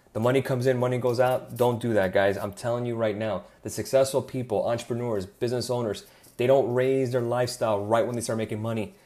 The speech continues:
They wait it out or they reinvest it for the long term. And then if you can be patient, five years, six years, seven years, eight years, you will enjoy the fruits of your labor knowing that you sacrificed for it. That's the best thing.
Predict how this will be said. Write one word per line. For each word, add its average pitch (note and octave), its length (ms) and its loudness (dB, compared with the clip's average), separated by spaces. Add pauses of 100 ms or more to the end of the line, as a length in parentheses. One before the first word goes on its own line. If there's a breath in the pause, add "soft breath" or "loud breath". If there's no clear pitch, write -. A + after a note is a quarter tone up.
(240 soft breath)
They A2+ 140 0
wait A#2+ 240 2
it B2+ 120 4
out A#2+ 320 2
or G2+ 140 -4
they G2 140 0
reinvest G#2+ 560 -2
it - 220 -6
for G#2+ 80 -6
the G2 80 -2
long G#2 260 2
term. G2+ 300 -4 (340 loud breath)
And G#2 220 -8
then A#2 340 -4 (380)
if G2+ 140 -12
you B2 100 -4
can C#3+ 100 -4
be C#3 80 0
patient, C3 640 -4
five A2+ 340 0
years, G#2 260 -2
six - 260 -6
years, F#2 180 -6
seven A2+ 280 0
years, G2 260 -6
eight C3 180 -4
years, G#2+ 320 -8 (300 loud breath)
you C#3+ 160 0
will E3 120 4
enjoy D3+ 220 0
the C3 100 0
fruits C#3+ 320 -2
of C3 80 -2
your C3 140 0
labor B2 240 0
knowing A#2+ 300 -2
that G2 100 -6
you G2 60 -14
sacrificed G#2+ 760 -8
for G#2 180 0
it. F#2+ 80 -4 (440 loud breath)
That's G2 180 -2
the A2+ 100 -4
best G2+ 280 0
thing. G2 180 -4